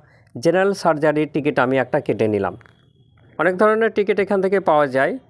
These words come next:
আমি জেনারেল সার্জারির টিকিট কেটে নিলাম। gall bladder স্টোন, সেই জন্য আগে থেকে অনেক, আহ, সিটি স্ক্যান, এমআরআই,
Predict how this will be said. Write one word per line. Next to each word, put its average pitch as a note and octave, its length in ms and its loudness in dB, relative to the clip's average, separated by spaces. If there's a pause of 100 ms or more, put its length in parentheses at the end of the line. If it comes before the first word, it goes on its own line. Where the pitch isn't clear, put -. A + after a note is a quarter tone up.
(280)
আমি D3+ 200 0
জেনারেল F3 320 2
সার্জারির D#3+ 460 -2
টিকিট D3 300 -4
কেটে C3 280 0
নিলাম। G2+ 360 -2 (460)
gall D3 200 2
bladder G3+ 440 0
স্টোন, B2 340 -2
সেই D#3+ 240 0
জন্য E3 240 0
আগে D#3 240 -2
থেকে G3 240 -4
অনেক, E3+ 460 -2
আহ, A#2+ 240 2
সিটি F3+ 360 -4
স্ক্যান, D#3+ 360 -2
এমআরআই, D3 540 0